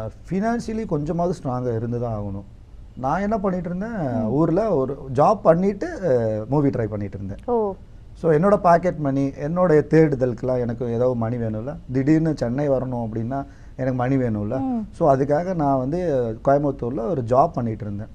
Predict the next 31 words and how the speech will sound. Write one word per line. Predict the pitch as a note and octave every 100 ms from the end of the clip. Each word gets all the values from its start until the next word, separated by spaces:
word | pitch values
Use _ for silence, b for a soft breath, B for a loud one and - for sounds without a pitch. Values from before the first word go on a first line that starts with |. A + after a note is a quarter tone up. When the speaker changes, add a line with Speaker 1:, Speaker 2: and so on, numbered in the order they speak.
| - - - -
Speaker 1:
அதை | - F#3+ G3
வச்சுட்டு | G3 - F4 C#4+
எனக்கு | - F#3+ F#3+ F#3 -
கிடைச்ச | F#3 F#3+ - G3 D3
ஹாலிடேஸ்ல | D#3 E3 D3 C#3 C#3+ D#3 - B B B
உடனே | C#3+ D3+ E3+
அங்கிருந்து | D#3 C3 C3 C3 C3 B2 A2+ A2+ - - - -
ட்ரெயின்ல | D3+ D3+ E3 C#3+
தான் | C#3+
வருவேன். | A2 G2+ G#2+ - - - - -
Speaker 2:
ம். | C4+ A3+ F#3+
Speaker 1:
சென்னையில, | - C#3 D#3 D3+ C3 B2 B2+ -
கோயம்புத்தூர் | C3 D#3+ F#3 F3 E3+
to | F3
சென்னை | - C3 C#3
ட்ரெயின் | B2+ C3 C3 A#2
ஏறுவேன். | A2 C3 - - -
வந்து | F3 E3 F3+
இங்க | D#3
எல்லாம் | C#3 C3 C3
கொஞ்சம் | C3 B2 A#2
ரவுண்ட்ஸ், | A#2 A#2 B2+
ரவுண்ட் | A2 B2 C#3 B2
அடிச்சு | B2 D3 C#3 B B
எல்லா | B2 C3+
கம்பெனிக்கும் | C3+ B2 C3+ B2+ B2 C3+
என்னோட | A#2+ A#2
ஃபோட்டோலாம் | C3+ C3+ B2 B2+
கடை | B2 A#2
கடைன்னு | A#2+ B2 A#2+
கொடுத்துட்டு | A2 G#2+ C3